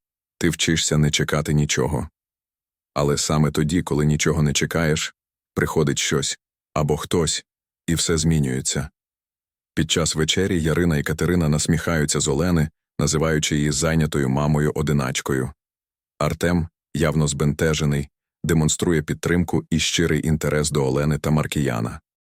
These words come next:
Є речі, які болять більше, ніж прямі образи, це жарти, зроблені з посмішкою. Під час вечері все виглядало ідеально на поверхні.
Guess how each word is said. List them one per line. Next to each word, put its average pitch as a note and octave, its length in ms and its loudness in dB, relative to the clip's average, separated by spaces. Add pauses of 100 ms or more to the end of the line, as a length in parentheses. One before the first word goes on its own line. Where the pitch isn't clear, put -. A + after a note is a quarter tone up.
(180)
Є D#2+ 240 0
речі, D2 340 0
які C2 260 -2
болять C#2 360 0
більше, C#2+ 420 0
ніж C2+ 160 -2
прямі C#2+ 380 0
образи, C#2 640 0
це D2 240 0
жарти, C#2+ 420 -2
зроблені C#2 500 -2
з - 80 -2
посмішкою. C2+ 720 -2 (720)
Під D2+ 180 0
час - 240 0
вечері D#2 380 0
все D2+ 240 0
виглядало C#2+ 580 0
ідеально D2 520 0
на C2+ 120 0
поверхні. B1+ 600 -2